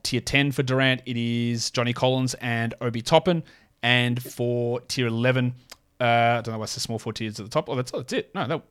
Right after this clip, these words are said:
that was it. We're done. It was only ten. There you go. Got him, got him right. Obi Toppin and John Collins there in tier ten. Now, you didn't have John Collins or Obi Toppin in these, um, tiers, Matt. We're just not expecting much out of him.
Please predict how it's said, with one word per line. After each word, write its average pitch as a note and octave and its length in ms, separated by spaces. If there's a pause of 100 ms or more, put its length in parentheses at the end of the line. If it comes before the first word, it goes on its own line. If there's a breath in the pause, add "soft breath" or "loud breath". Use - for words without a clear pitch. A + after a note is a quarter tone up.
(100)
that C3 100
was A#2+ 120
it. A#3 120
We're A2 140
done. E3+ 160
It - 400
was C3+ 100
only C#3 160
ten. G3 240 (380)
There C#3+ 120
you C3+ 60
go. D#3+ 160 (720)
Got C3 120
him, A#2+ 220
got B2 120
him B2 60
right. C3 160
Obi B2+ 140
Toppin B2 300
and A#2+ 120
John A#2 160
Collins A#2+ 280
there A#2 120
in A#2 80
tier B2+ 200
ten. B2 200
Now, D3 220
you G3 80
didn't G#3+ 160
have D#3 240
John C#3+ 160
Collins C#3 320
or B2 80
Obi A#2+ 140
Toppin B2 360 (320 loud breath)
in C3 200
these, A2+ 440
um, G#2+ 600
tiers, A#2 380
Matt. A2 240 (100)
We're C3 80
just B2+ 160
not B2 140
expecting A#2 420
much B2+ 180
out C3 120
of D3+ 40
him. A#3 120